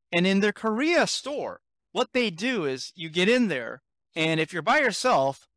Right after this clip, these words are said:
what happens is the store staff suddenly disappears. They flip a switch, and the floor the literal floor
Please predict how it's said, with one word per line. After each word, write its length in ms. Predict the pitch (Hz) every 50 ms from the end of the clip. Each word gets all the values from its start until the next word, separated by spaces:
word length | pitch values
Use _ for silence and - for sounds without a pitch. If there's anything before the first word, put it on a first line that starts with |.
| _ _ _ _ _
what 140 | - 196 196
happens 400 | 190 233 269 269 - 220 170 156
is 80 | 156 147
the 80 | 156
store 460 | 156 - - - 240 262 302 302 294 240
staff 340 | - - 208 196 190 -
suddenly 460 | - - 196 202 196 208 190 180 170 151
disappears. 920 | - 180 - - 196 175 - - - 196 165 143 135 131 135 - - _ _ _ -
They 140 | 151 143 - _ _ -
flip 160 | 277 311 - -
a 80 | -
switch, 520 | - - - - 240 - 185 170 - - - _ _ _ _ _ _ -
and 220 | 175 180 185 175
the 80 | 180 160
floor 840 | - - _ _ - 202 226 285 339 320 247 170 123 95 85 - _ _ _ _ -
the 140 | 160 180 190
literal 560 | 208 214 240 311 349 339 330 320 311 277 240
floor 640 | - - - 247 277 285 247 190 139 117 113 123